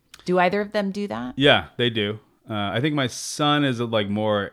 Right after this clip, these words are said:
Speaker 2: uh, genuinely interested.
Speaker 1: Yeah.
Speaker 2: Uh, but my daughter will do it too. And they actually have pretty good palates sometimes,
Speaker 1: Sure.
Speaker 2: like, especially if I get a strong note of, you know, a lot of times the, the, the notes are fairly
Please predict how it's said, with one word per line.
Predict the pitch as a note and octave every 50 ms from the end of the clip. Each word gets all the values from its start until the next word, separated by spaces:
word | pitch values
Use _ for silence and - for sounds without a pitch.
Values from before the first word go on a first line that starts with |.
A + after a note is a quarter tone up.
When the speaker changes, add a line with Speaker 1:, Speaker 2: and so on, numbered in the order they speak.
| -
Speaker 2:
uh, | F#2 F#2 F2 E2+ E2+ E2 D#2+ C#2+ -
genuinely | F#2 F2+ G2+ G2+ A#2+ D3 D#3+ E3 E3+ E3+ F3
interested. | F3+ F3+ - F#3+ F#3+ - - G3+ G3+ G#3+ G#3+ G3+ - -
Speaker 1:
Yeah. | D#3+ C#3+ C#3+ D3 - _ _ _
Speaker 2:
Uh, | G2+ G2+ G2+ F#2+ F#2 F2+ F2+
but | F2 G2+ F2
my | G2+ G2 G2
daughter | F#2 G2+ F#2+ G2 G#2 G#2
will | G2 F#2 F#2+
do | F#2 G2
it | F2+ C#2+ -
too. | - G2+ F#2+ G2 G#2+ G#2+ -
And | A#2+ C3
they | D#3+
actually | G3 G3 - G3
have | D3+ A#2+ -
pretty | - B2+ A#2+ A2
good | G2+ G#2 G2+ G2 F#2+ - _ _ _ _ _ _ _ _ _
palates | - - G#2 G#2 G#2+ F2+ D#2+ -
sometimes, | - A#2+ A2+ - - A#2 A#2 A#2 A2+
Speaker 1:
Sure. | A2 G#2+ F#2+ F2+
Speaker 2:
like, | - G3+ _ _ - _ _
especially | - E3 D#3 E3 D#3
if | D3
I | B2
get | A2 A#2+ A2
a | G#2+ G2
strong | - - - A2+ G#2+ G#2 G#2+ G#2+ G#2+
note | G#2 G2+ G2+ G#2 G2+
of, | F#2+ F#2 F2+ F2 - - _ _ _ _ _ _ _ _ -
you | D#3
know, | C#3+ B2
a |
lot | C3 C#3+ D#3
of | D3+
times | - C3 B2 A2+ G#2
the, | G2 F#2+
the, | E2+ F#2 F#2 F#2 F2 E2+ E2 -
the | F#2+ F#2+
notes | F#2+ F#2+ F#2+ F#2+ - -
are | F2+ E2
fairly | - - G2+ F#2 F2 E2+ E2 D#2+ D2